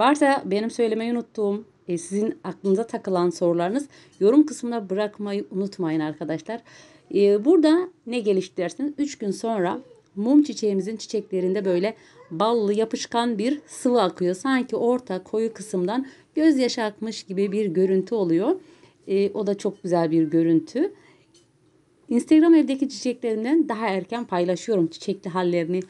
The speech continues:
tomurcuklu hallerini. Oradan da beni takip edebilirsiniz, evdeki çiçeklerim arkadaşlar, adresim. Bakın boyutunu da sizlere şöyle bir göstermiş olayım.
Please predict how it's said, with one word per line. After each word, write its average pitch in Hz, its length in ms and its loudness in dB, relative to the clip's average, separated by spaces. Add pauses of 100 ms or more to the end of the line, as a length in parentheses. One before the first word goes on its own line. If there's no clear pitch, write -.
(220)
tomurcuklu 190 540 0
hallerini. 175 420 0
Oradan 220 340 0
da 185 80 2
beni 214 160 -2
takip 196 300 -2
edebilirsiniz, 185 760 -2
evdeki 190 540 -2 (360)
çiçeklerim 170 640 0
arkadaşlar, 151 680 -6
adresim. 151 500 -2 (3000)
Bakın 214 380 -2
boyutunu 196 360 2
da 180 80 0
sizlere 175 360 -2
şöyle 165 340 -2
bir 170 60 -2
göstermiş 175 880 -2 (160)
olayım. 175 480 -2